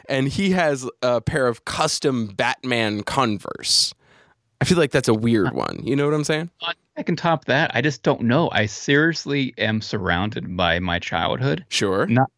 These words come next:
Speaker 2: not my own items because my parents sold everything that I had. I hate you guys. But <laughs> I've had to rebuy everything and then, you know, even buy things that I didn't get as a kid that I always wanted.
Speaker 1: Mm.
Speaker 2: So that's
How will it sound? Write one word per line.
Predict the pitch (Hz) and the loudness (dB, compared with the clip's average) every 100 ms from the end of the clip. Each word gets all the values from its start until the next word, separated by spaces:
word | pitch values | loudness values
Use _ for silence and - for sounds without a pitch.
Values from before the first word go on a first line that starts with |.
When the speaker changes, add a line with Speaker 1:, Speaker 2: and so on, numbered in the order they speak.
| _ | _
Speaker 2:
not | 139 151 | 0 2
my | 113 127 | 4 2
own | 131 113 | 2 -2
items | 90 101 135 123 | -2 -2 -2 -6
because | 107 95 | -8 -4
my | 90 | -4
parents | - 165 175 - | -4 -8 -10 -8
sold | 87 80 | -4 -4
everything | 78 85 80 80 - _ _ | -4 -6 -6 -6 -10 _ _
that | - 69 | -10 -8
I | 71 | -4
had. | 90 85 110 - | 0 0 -2 -6
I | |
hate | - 71 | -10 -12
you | - | -10
guys. | 82 101 120 - - - - - - - | -6 -6 -8 -12 -8 -8 0 2 2 2
But | 131 127 | 4 4
<laughs> | - 523 - 466 - - 403 - _ _ _ _ - - - 135 | 2 -2 -2 -6 -6 -10 -12 -12 _ _ _ _ -6 -4 -4 0
I've | 139 196 | 2 4
had | 156 | 4
to | 139 | 4
rebuy | 131 135 123 120 123 | 6 4 4 2 4
everything | 107 107 - 101 113 120 | 2 0 -4 -4 -2 -2
and | 104 | 0
then, | 110 | 0
you | - 120 127 127 | 0 -2 -2 2
know, | 113 | 2
even | 98 107 | 2 2
buy | 101 101 | 2 2
things | 101 101 95 95 | 0 -2 -2 -4
that | - 90 82 - | -2 -2 -2 -6
I | 87 90 90 - - _ | -2 -2 -2 -8 -16 _
didn't | 120 113 | -2 0
get | 127 160 | 0 2
as | 131 90 | 2 0
a | |
kid | - 95 | -2 -2
that | - 85 | 0 0
I | |
always | 98 110 | -2 -2
wanted. | 123 185 202 - - - | -2 -4 -2 -4 -6 -6
Speaker 1:
Mm. | 165 127 - | -2 -2 -2
Speaker 2:
So | 139 | 0
that's | 196 370 | 2 2